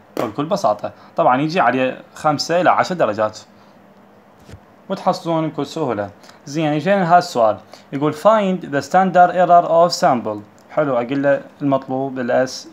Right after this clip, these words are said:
اي ام of sample size. sample size مطينا حجم العينة. ايش قد حجمها؟ الآن جد يساوي؟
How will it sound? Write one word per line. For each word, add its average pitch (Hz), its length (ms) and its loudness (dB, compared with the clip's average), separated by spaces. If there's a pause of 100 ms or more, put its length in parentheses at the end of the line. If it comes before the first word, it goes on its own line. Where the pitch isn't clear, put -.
اي 131 240 -6
ام 156 260 -4 (3000)
of 160 180 6
sample 185 540 2
size. 117 600 2 (180)
sample 160 600 2
size 110 480 2
مطينا 143 400 -4
حجم 160 340 -4
العينة. 143 460 0
ايش 120 160 -6
قد 185 120 0
حجمها؟ 151 520 -2 (1400)
الآن 147 240 0
جد 180 160 -2
يساوي؟ 160 560 2